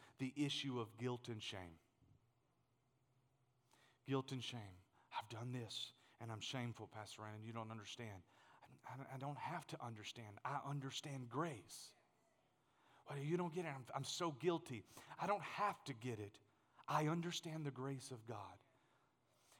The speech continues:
The grace of God breaks down guilt and shame that wants to enslave you. It wants to imprison you, and it wants to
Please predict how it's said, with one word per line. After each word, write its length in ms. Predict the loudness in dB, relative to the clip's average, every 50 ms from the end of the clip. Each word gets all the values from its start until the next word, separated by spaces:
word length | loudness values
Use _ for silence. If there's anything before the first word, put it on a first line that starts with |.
| -20 -20 -18
The 60 | -10 -4
grace 420 | 0 2 2 2 2 0 -2 -4
of 160 | -6 -6 -6 -4
God 320 | -4 -4 -4 -4 -6 -8 -10 -12 _ _ _ -20 _ _ -16 -14 -8 -4
breaks 520 | -2 0 0 0 0 -2 -4 -8 -8 -6
down 500 | -4 -2 -2 0 0 0 0 -2 -4 -6 -10 -14 -20 -20 _ -16 -8 0
guilt 340 | 4 4 4 4 4 0 -6 -6
and 140 | -6 -4 -2
shame 460 | 0 0 2 2 2 0 0 0 -2 -4 -4
that 140 | -4 -6 -6 -6 -4 -2
wants 360 | 0 0 0 0 -2 -4 -4
to 100 | -4 -4 -4 -4
enslave 640 | -4 -6 -6 -8 -8 -8 -6 -6 -6 -6 -6 -8 -12 -12
you. 120 | -14 -14 -16 -16 -20 _ _ _ _ _ _ _ _ _ _ _ _ _ _ _ _ _ -20 -20 -16 -6 -4
It 160 | -2 0 4
wants 240 | 4 4 4 2 0
to 160 | -2 0 0
imprison 560 | 0 -2 -4 -6 -6 -4 -4 -4 -4 -6 -6 -8 -8
you, 120 | -8 -10 -12 -14 _ _ -20 -20 -20 -18 -18 -10 -4 -2
and 120 | -2 0
it 100 | 0 0
wants 280 | 0 0 0 0 -2 -6
to 100 | -6